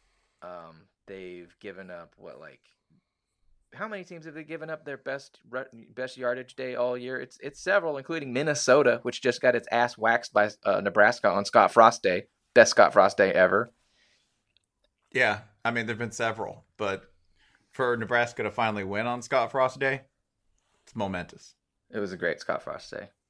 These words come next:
Speaker 1: but not for Ohio State.
Speaker 2: No, no, no. For Ohio State, keep in mind, this is every, every team so far this year has had, like, their best game offensively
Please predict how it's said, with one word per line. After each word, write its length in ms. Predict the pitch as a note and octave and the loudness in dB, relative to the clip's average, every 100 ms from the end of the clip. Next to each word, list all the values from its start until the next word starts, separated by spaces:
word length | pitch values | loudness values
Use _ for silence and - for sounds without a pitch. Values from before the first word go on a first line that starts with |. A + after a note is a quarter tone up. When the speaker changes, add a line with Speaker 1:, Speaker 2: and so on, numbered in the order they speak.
| _ - | _ 8
Speaker 1:
but 140 | B2 | 12
not 220 | D3 D3 | 12 12
for 100 | C#3 | 10
Ohio 320 | B2 A#2 A2 F#2+ | 8 10 6 4
State. 360 | - F#2+ D#2+ _ _ _ _ _ _ _ _ _ _ _ _ _ _ _ _ - | -2 -6 -6 _ _ _ _ _ _ _ _ _ _ _ _ _ _ _ _ -4
Speaker 2:
No, 280 | D3+ B2 G#2 | 2 2 2
no, 140 | G#2+ | 0
no. 180 | G#2 E2+ | -2 -2
For 160 | - A#2+ | 0 4
Ohio 280 | D3+ F3+ | 4 4
State, 400 | C#3 C#3+ C3 - - _ _ _ - | 0 0 0 0 -8 _ _ _ -6
keep 200 | B2+ A#2+ | -6 -4
in 100 | A2 | -4
mind, 400 | G#2+ G#2+ G2+ - | -2 -2 -4 -8
this 300 | A#2 B2 - | -8 -6 -4
is 340 | A#2+ G#2+ G#2 - | 0 0 0 2
every, 480 | C#3+ G#3 G#3 F3+ E3+ - _ _ _ - | 2 4 0 -2 -6 -18 _ _ _ 0
every 340 | G#3 C4 B3+ | 2 2 -4
team 560 | - G3+ D#3+ C3+ B2+ A#2+ _ _ _ _ _ | -4 -2 -2 -4 -6 -10 _ _ _ _ _
so 240 | - D3+ | 2 2
far 260 | F3 D#3 D3 | 4 4 4
this 220 | C3 A#2+ | 4 2
year 160 | C3 A#2+ | 2 2
has 120 | A#2 | 2
had, 240 | - C3 | 2 2
like, 180 | A#2+ A2 | 0 0
their 120 | B2 | 0
best 380 | G#2+ A2+ A#2 - | 2 2 0 0
game 240 | A#2 A2+ A2+ | -4 -2 0
offensively 840 | G#2 - A2 C3 A#2+ C3 B2+ B2 | 0 -2 -6 -6 -6 -2 -2 -4